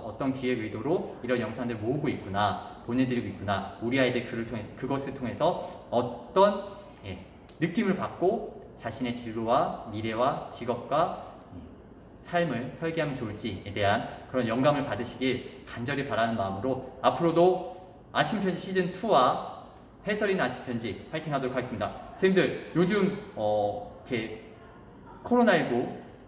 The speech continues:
어, 예방 접종 받으시느냐 또 노고가 많으신 거 알-, 많으신 걸로 알고 있습니다.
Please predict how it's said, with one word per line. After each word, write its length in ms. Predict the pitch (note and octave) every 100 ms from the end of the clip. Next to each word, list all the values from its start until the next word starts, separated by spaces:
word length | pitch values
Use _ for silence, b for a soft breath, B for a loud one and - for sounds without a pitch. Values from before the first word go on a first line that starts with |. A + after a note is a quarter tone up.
| -
어, 160 | G2+ G2
예방 260 | C3+ E3
접종 320 | - - D3+ C3+
받으시느냐 800 | A#2 A#2+ B2 A2 G2+ A2+ G2+ -
또 80 |
노고가 260 | A2+ A2+ C3
많으신 360 | F#2+ G#2 - B2
거 100 | A#2
알-, 140 | F#2+ - -
많으신 380 | A2 C3+ C3 C3+
걸로 140 | B2+
알고 160 | G2+ G2
있습니다. 520 | - F#2+ G#2 G#2+